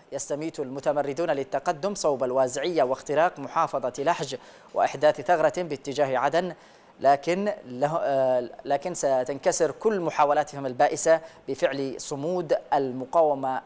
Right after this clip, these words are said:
اليمنية. وتقول الصحيفة عن جرائم الميليشيا في محافظة إب: "مائة وسبعة وسبعون جريمة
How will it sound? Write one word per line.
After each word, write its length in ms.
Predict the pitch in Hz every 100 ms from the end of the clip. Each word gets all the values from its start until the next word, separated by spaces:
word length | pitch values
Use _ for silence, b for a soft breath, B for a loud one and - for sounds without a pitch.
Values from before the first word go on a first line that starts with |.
| -
اليمنية. 560 | 185 151 113 90 65 50 - _ _ _ - - - - B B B B B
وتقول 380 | 214 247 311 277
الصحيفة 420 | 190 185 208 185
عن 160 | 151 139
جرائم 360 | 147 185 165
الميليشيا 520 | 139 127 175 165 165
في 200 | 190 143
محافظة 480 | 135 131 160 151 139 -
إب: 280 | 180 139 - 143
"مائة 260 | 151 135
وسبعة 400 | 123 123 160 120
وسبعون 420 | 120 143 131 156
جريمة 520 | 135 143 160 151 139